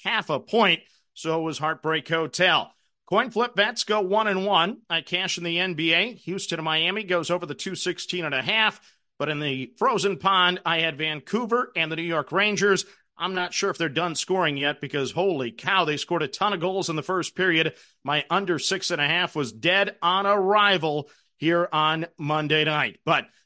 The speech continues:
I'm happy. I had a winning day. I needed a winning day. I needed some confidence. And now, let's not fall on our <laughs> face today in college basketball.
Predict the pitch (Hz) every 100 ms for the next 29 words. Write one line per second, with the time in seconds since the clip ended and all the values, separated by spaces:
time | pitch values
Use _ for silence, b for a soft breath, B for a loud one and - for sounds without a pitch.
0 | _ _ _ _ 180 208 190 180 165 170
1 | 151 _ - 160 165 175 156 151 196 226
2 | 226 175 156 165 - 165 170 165 190 269
3 | 247 220 190 170 165 151 147 170 170 170
4 | 175 208 262 190 214 202 185 175 170 165
5 | 170 175 - b b - 170 180 185 160
6 | 104 135 135 160 202 208 175 185 196 196
7 | 180 196 185 156 151 - 147 - 196 -
8 | 185 175 185 170 135 185 185 175 175 160
9 | 156 - 160 165